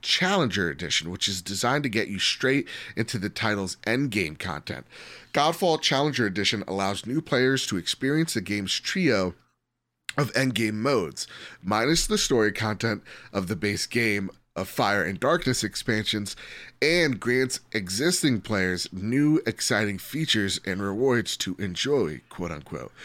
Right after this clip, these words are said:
writes the developer Counterplay Games on the PlayStation blog. So, you're, if you're totally new to Godfall, you're going to be skipping the main story content of the base game alongside the character building and grinding,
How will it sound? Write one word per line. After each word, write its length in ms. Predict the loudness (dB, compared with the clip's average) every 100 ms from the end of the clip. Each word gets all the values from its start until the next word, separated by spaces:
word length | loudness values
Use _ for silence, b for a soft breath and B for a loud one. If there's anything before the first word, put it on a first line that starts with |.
| B B
writes 280 | 0 2 0
the 60 | -6
developer 540 | -4 -2 -2 -2 -4
Counterplay 540 | -2 -2 -2 -4 -4 0
Games 320 | 0 2 -2
on 160 | -4 -4
the 80 | -4
PlayStation 560 | -6 -6 -6 -6 -6
blog. 340 | 0 2 0 -4 B B B -2
So, 360 | 2 2 2 -8 _ _ -4
you're, 260 | 2 2 2
if 160 | 2
you're 280 | 4 2 0 _ _
totally 440 | 2 4 4 4 4
new 240 | 4 4
to 80 | 4
Godfall, 560 | 4 2 2 -2 -2 -6 B B
you're 200 | 2 4
going 260 | 4 4 4
to 80 |
be 180 | 0 -2
skipping 580 | -2 0 0 2 0 0 -4
the 160 | -4
main 360 | -2 0 2 2
story 340 | 2 4 2
content 480 | 2 -2 0 0 0 0
of 140 | -2
the 60 | 2
base 240 | 2 2
game 320 | -2 -4 -8 B B B B 2 4 6 6
alongside 1080 | 6 6 4 2 0 -4 0 2 4 4 4 0 -2
the 180 | -2 -2
character 540 | 0 2 2 2 2
building 460 | 2 4 4 4 2
and 180 | -2 -2
grinding, 580 | 0 2 2 -2 -6